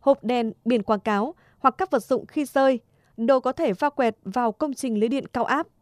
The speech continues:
Nếu vi phạm vào trong khoảng cách an toàn sẽ bị phóng điện gây tai nạn. Ba, khi mưa bão, dông sét, hạn chế ra đường tránh bị cây đổ, đường dây điện có thể bị đứt. Không chạm người vào cột điện, dây chằng cột điện,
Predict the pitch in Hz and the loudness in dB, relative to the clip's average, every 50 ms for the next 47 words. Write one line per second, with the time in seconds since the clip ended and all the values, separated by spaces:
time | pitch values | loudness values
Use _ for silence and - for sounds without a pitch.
0 | _ _ _ _ _ _ _ _ _ _ _ _ _ _ _ - 247 254 262 285 | _ _ _ _ _ _ _ _ _ _ _ _ _ _ _ -2 2 4 4 4
1 | 294 - 359 330 - 311 285 208 - 185 - 262 254 233 226 - - 302 294 285 | 4 4 0 2 2 -2 -4 -4 -4 -2 0 0 0 0 -2 -4 -6 -6 -6 -6
2 | - - 294 254 202 - 302 359 - - 302 294 277 - 262 233 214 202 180 170 | -6 -2 -2 -2 -2 -2 -4 -6 -4 -4 -6 -6 -4 -2 -2 -2 -2 -4 -6 -8
3 | - - - 262 269 285 302 - - - 220 240 254 285 262 - _ - 170 247 | -8 -4 -4 -2 -2 -2 -2 -4 -2 -4 -4 -2 0 0 0 -2 _ -4 -2 -2
4 | 254 240 - 254 240 240 233 208 - _ _ _ _ _ _ _ _ _ _ _ | -2 0 -2 -2 -2 -2 -2 -4 -4 _ _ _ _ _ _ _ _ _ _ _
5 | _ _ _ _ _ - 202 208 233 247 247 240 233 - _ _ _ _ _ _ | _ _ _ _ _ -4 0 4 4 4 4 2 -2 -6 _ _ _ _ _ _
6 | _ _ - 359 359 320 330 320 277 269 233 294 349 359 - - 285 277 254 220 | _ _ 2 2 4 4 2 0 0 0 0 -2 -4 -6 -2 0 2 2 2 0
7 | - 320 349 370 _ _ _ _ _ _ _ _ _ _ _ - 285 285 - 220 | 0 0 0 0 _ _ _ _ _ _ _ _ _ _ _ -4 -4 -4 -4 -2
8 | - 269 254 277 - 349 311 262 269 254 233 214 - - 247 277 294 311 - - | 0 0 0 0 0 -2 -2 0 -2 -2 -2 -4 -4 -6 -6 -4 -4 -6 -4 -2
9 | 294 285 269 269 240 185 147 - _ _ _ - 220 226 277 254 233 - 302 302 | -2 0 2 2 2 2 0 -2 _ _ _ -4 0 0 0 0 0 -2 -2 -2
10 | 254 262 240 - - - 208 214 - 262 190 190 180 190 302 349 _ _ _ _ | 0 -2 -2 -4 -2 -4 -4 -2 -2 -2 -2 -2 -2 0 -2 -2 _ _ _ _
11 | _ _ _ _ _ _ _ _ _ - 330 349 320 - - 311 254 214 226 233 | _ _ _ _ _ _ _ _ _ -2 0 0 0 0 -4 -6 -4 -4 -4 -2
12 | 254 240 240 - 247 233 262 240 - 226 247 233 - - _ _ - 170 - 285 | 0 0 0 0 -2 -2 -2 -2 0 2 2 0 0 -2 _ _ -14 -6 -2 -2
13 | 294 269 - - 240 220 - 220 196 226 233 202 | -2 -2 -2 -4 -4 -2 0 0 2 4 2 2